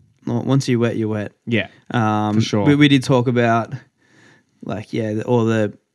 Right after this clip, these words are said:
Speaker 1: Vaseline or, or
Speaker 2: Yeah.
Speaker 1: any chafing cream.
Speaker 2: Any chafing
Speaker 1: Um,
Speaker 2: stuff, just
Speaker 1: just to
Speaker 2: put it
Speaker 1: stop, stop any of those worries as
Speaker 2: Lather,
Speaker 1: well.
Speaker 2: fill, fill a bath up and just dip yourself in the bath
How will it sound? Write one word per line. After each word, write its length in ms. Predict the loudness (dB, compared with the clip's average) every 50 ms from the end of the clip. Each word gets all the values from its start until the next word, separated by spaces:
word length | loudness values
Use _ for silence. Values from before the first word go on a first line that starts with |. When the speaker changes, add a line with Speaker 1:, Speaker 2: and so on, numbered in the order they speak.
| _ _ _ -6
Speaker 1:
Vaseline 680 | -2 0 0 0 0 -2 -2 -2 -2 -2 -2 -2 -2
or, 240 | -2 -4 -4 -6 -6 -6
or 160 | -4 -2 -2
Speaker 2:
Yeah. 80 | -2 -2 -2
Speaker 1:
any 180 | 0 0 0 0
chafing 400 | 0 0 0 0 0 -2 -4 -4
cream. 340 | -4 -4 -4 -2 -2 -2 0
Speaker 2:
Any 200 | 0 0 0 0
chafing 340 | 0 0 0 0 0 0
Speaker 1:
Um, 80 | -2 -4
Speaker 2:
stuff, 400 | -6 -4 -4 -2 -4 -4 -6 -6
just 240 | -6 -4 -4 -4 -4
Speaker 1:
just 180 | -4 -2 0
to 60 | 2 2
Speaker 2:
put 80 | 2 2
it 60 | 2
Speaker 1:
stop, 200 | 2 0 -2 -2 -8 -14 _ _ _ _ _ -16
stop 260 | -8 -6 -4 -4 -2 -2
any 140 | -2 0 0
of 40 |
those 240 | 0 -2 -2 -2 -4
worries 500 | -4 -4 -2 -2 0 0 -2 -4 -4 -2
as 60 | 0
Speaker 2:
Lather, 200 | 2 4 4 4
Speaker 1:
well. 120 | 2 0 -4
Speaker 2:
fill, 360 | -6 -2 0 2 4 4 2
fill 220 | 2 2 2 4 4
a 40 | 4
bath 320 | 2 0 0 0 0 0
up 140 | -2 -2 -2 -4
and 100 | -4 -6
just 180 | -6 -8 -8
dip 180 | -8 -10 -8 -8
yourself 320 | -8 -6 -6 -6 -6 -8
in 60 | -10
the 80 | -12 -10
bath 400 | -10 -8 -8 -8 -8 -10 -10